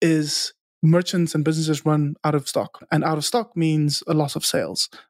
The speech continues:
a loss of revenue. So that's initially kind of the primary problem that we're kind of, you know, trying to help merchants with.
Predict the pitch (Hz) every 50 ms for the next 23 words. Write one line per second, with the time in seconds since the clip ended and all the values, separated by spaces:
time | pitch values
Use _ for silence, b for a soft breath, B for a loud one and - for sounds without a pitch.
0 | B - 139 151 143 - 147 143 165 156 151 - 147 - - 175 - B B B
1 | B B B B - - 160 160 156 147 - _ _ _ _ _ _ - 160 175
2 | 196 220 - - - - - _ - 185 165 170 160 - 185 175 - - 160 156
3 | 156 147 - - - 156 151 151 151 151 147 147 139 - _ _ _ _ _ -
4 | - 160 151 143 151 151 151 143 143 - 151 147 143 139 135 - - 147 139 135
5 | 135 - - - _ _ - 156 151 - - - 147 151 156 156 160 156 151 -
6 | 151 139 139 151 147 - - 147 143 143 - - 160 147 - - 180 196 202 -
7 | -